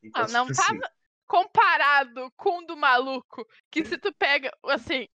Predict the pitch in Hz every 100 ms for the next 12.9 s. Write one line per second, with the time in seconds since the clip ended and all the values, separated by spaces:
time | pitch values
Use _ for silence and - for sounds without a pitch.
0 | _ 208 - 294 370 339 330 277 269 226
1 | 240 233 294 - 269 _ 254 240 247 285
2 | - 415 262 - - - - 226 214 220
3 | 277 233 - 339 294 247 185 _ _ _
4 | _ _ 208 220 262 196 - 240 220 220
5 | - 247 220 - 269 - - 392 330 392
6 | 453 339 294 - 269 285 262 247 269 240
7 | 226 - 247 247 277 240 247 240 254 349
8 | 269 247 233 233 233 214 240 240 220 208
9 | 233 240 - - - 269 330 285 330 480
10 | 427 415 - _ 269 269 302 370 480 403
11 | 302 262 240 226 240 240 330 415 - -
12 | 330 330 277 - 277 226 208 214